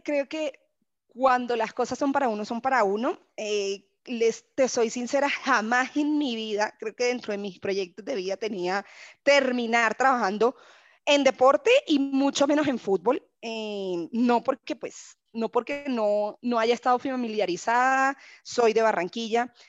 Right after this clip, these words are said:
mi familia claramente es toda hincha del Junior, yo me declaro hincha de la selección, <laughs> hincha de la selección, eh, no, no de los clubes,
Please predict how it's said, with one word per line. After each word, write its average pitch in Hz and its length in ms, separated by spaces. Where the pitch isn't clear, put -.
mi 240 140
familia 208 420
claramente 202 800
es 190 280
toda 202 280
hincha 202 320
del 175 180
Junior, 254 500
yo 214 260
me 220 140
declaro 190 520
hincha 254 300
de 254 60
la 240 100
selección, 190 500
<laughs> - 520
hincha 277 380
de 262 80
la 262 120
selección, 233 580
eh, 220 520
no, 220 440
no 240 220
de 220 100
los 269 140
clubes, 196 460